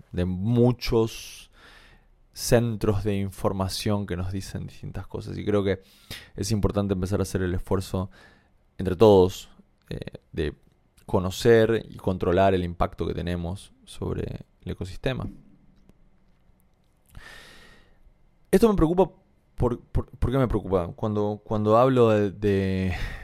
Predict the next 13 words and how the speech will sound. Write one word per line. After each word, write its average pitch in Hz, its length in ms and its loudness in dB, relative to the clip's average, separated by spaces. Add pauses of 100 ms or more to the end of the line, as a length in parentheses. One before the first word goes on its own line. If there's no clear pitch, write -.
(220)
de, 90 760 -6
mm, - 280 -12 (380)
el, 92 180 -6 (360)
el 92 200 -6
cambio, 107 600 0
o 98 120 2
si 95 100 -8
se 95 100 -12
quiere, 104 160 -2
las 98 140 -2
consecuencias 101 800 -6
no 104 120 -4
controlables 101 920 -4